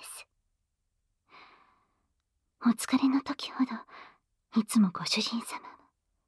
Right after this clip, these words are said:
は、おちんちんを固くして、本能をむき出しにしていらっしゃいます。目の前にエッ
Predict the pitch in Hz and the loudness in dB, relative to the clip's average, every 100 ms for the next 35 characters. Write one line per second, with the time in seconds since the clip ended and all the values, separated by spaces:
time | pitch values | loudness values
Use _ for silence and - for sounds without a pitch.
0 | _ _ _ _ 233 208 - 247 240 - | _ _ _ _ 4 4 4 2 4 4
1 | 214 175 - 175 202 - - - - - | 4 2 -4 -10 -10 -10 -10 -10 -12 -20
2 | _ _ _ _ - - - _ _ _ | _ _ _ _ -20 -20 -20 _ _ _
3 | _ - 285 277 269 214 190 - - 254 | _ 10 12 12 12 10 6 0 -2 -2
4 | - 262 - - 269 262 - - 254 - | 2 0 0 -2 -2 -2 -4 -4 -4 -6
5 | - - _ _ _ _ _ _ _ _ | -18 -18 _ _ _ _ _ _ _ _
6 | - - - _ _ _ _ _ _ _ | -20 -20 -20 _ _ _ _ _ _ _
7 | _ 233 214 226 233 247 254 190 170 214 | _ 8 10 12 10 10 8 4 -2 -4